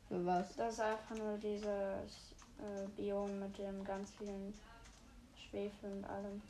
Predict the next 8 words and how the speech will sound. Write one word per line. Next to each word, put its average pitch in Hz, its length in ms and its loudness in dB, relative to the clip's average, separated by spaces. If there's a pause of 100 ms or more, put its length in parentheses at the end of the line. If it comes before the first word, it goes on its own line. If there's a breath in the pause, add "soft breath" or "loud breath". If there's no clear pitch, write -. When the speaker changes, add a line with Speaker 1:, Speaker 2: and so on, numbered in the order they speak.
(440)
Speaker 1:
Ah, 180 420 10
du 185 120 4
meinst, 180 480 6 (1000 loud breath)
äh, 185 360 10 (400)
Dings 202 340 8
da, 185 120 6
Bums 185 440 4
da. 175 340 8